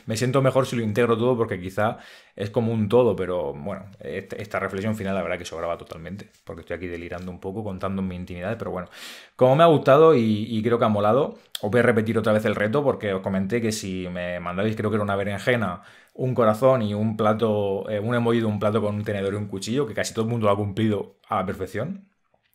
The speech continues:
Que de hecho me llegaron mensajes, yo por un, un segundo pienso, "Esto, ¿por qué me envía la gente esto?". Y luego me acordé, digo, "Ah, no, que es que lo dije en el podcast, tal, no sé qué, no sé cuánto". Os dije que si hacíais eso, para ver un poco ese feedback, íbamos a sortear una taza entre todas las personas que lo hicieron. Y tengo aquí esto delante,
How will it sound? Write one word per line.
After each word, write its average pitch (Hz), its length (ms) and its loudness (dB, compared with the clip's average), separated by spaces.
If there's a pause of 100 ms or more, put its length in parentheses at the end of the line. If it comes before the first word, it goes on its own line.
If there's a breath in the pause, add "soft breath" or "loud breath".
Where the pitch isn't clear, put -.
(140)
Que 110 60 -4
de 113 80 2
hecho 131 100 0
me 107 140 -2
llegaron 110 260 2
mensajes, 120 400 -2
yo 95 200 -6 (280 loud breath)
por 110 140 -2
un, 135 260 -4
un 165 160 0
segundo 156 340 2
pienso, 107 220 -2
"Esto, - 240 -14
¿por 98 140 -8
qué 107 80 -6
me 107 80 -2
envía 117 160 -2
la 110 80 0
gente 98 240 -6
esto?". 110 120 -6
Y 104 40 -4
luego 117 160 0
me 110 80 -2
acordé, 101 260 -2
digo, 107 140 -2
"Ah, 117 60 0
no, 131 140 -4
que 123 60 -6
es 120 60 -10
que - 80 -6
lo 117 80 -2
dije 113 180 -6
en 98 60 -6
el 95 100 -10
podcast, 107 340 -6
tal, 104 180 -4
no 101 60 -10
sé 98 120 -12
qué, 98 60 -10
no 101 60 -12
sé 98 80 -14
cuánto". 98 280 -12 (680 loud breath)
Os 123 140 2
dije 135 200 2
que 135 80 2
si 131 100 0
hacíais 117 300 2
eso, 135 520 2
para 95 400 2
ver 107 140 -2
un 113 80 0
poco 110 180 0
ese 107 140 -4
feedback, 110 320 -2
íbamos 107 240 0
a 104 60 -10
sortear 98 460 -4
una 113 260 -2
taza 110 220 -2
entre 95 180 -4
todas 101 180 0
las 101 80 0
personas 101 320 -6
que 98 80 -12
lo 85 60 -10
hicieron. 117 400 -6
Y 113 100 -8
tengo 110 200 -4
aquí 120 120 -2
esto 117 160 -4
delante, 120 540 -2